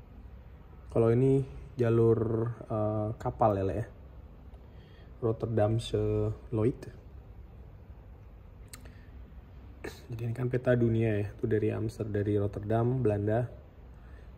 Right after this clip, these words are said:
jalan ke situ, lalu melalui apa ini, terusan itu ya, lalu laut, baru sampai ke Indonesia. Mampir dulu di Sri Lanka itu ya,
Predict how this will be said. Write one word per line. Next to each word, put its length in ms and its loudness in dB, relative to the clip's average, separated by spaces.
jalan 240 0
ke 80 -4
situ, 560 0
lalu 160 4
melalui 560 2
apa 200 -8
ini, 160 -2
terusan 480 0
itu 240 2
ya, 80 -4
lalu 140 -2
laut, 280 0
baru 240 0
sampai 400 -4
ke 320 2
Indonesia. 640 0
Mampir 320 2
dulu 240 4
di 160 0
Sri 240 4
Lanka 400 0
itu 160 0
ya, 160 -4